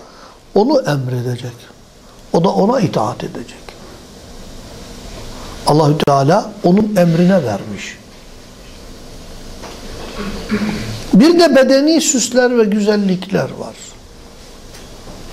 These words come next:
يُحَلَّوْنَ ف۪يهَا مِنْ أَسَاوِرَ مِنْ ذَهَبٍ. Ne oranın bahçesi buranın bahçesine benzer.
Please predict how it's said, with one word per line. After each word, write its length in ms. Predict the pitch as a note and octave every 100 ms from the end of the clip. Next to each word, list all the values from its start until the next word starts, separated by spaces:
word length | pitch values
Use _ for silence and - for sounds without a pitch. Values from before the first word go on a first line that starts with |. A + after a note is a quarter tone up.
| - - - - - - - - - - - - - - - - - - - - - -
يُحَلَّوْنَ 760 | F3 E3 - G3+ G#3+ C4 B3+ A#3
ف۪يهَا 420 | A#3 C4+ A#3+ A3+ A#3+
مِنْ 160 | B3 C4 A#3
أَسَاوِرَ 440 | G#3+ A#3+ B3 B3+
مِنْ 360 | B3+ B3 B3+ B3
ذَهَبٍ. 280 | C4 G3 C#3+ - - - - - - - - - - - - - - - - - - - -
Ne 100 | D#4
oranın 520 | E4 B3+ B3 C4+ A#3+
bahçesi 540 | G#3+ G#3 A3 G#3 A#3+ G#3
buranın 360 | A3 G3+ G3+
bahçesine 640 | F#3 F3 F#3+ - F#3 F#3
benzer. 340 | F3 E3+ E3